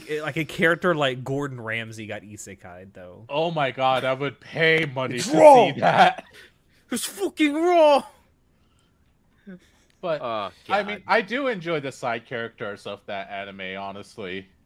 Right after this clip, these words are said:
Speaker 2: It's, like, it's not
Speaker 4: Dude.
Speaker 2: great.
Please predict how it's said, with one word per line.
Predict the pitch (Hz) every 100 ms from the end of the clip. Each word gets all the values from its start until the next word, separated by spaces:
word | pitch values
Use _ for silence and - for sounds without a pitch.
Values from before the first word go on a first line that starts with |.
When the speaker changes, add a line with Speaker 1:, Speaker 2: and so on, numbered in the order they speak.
| _ _ _
Speaker 2:
It's, | 120 123 156 160 - - _ -
like, | 123 139
it's | 202 233 -
not | 196 151 127
Speaker 4:
Dude. | 135
Speaker 2:
great. | 117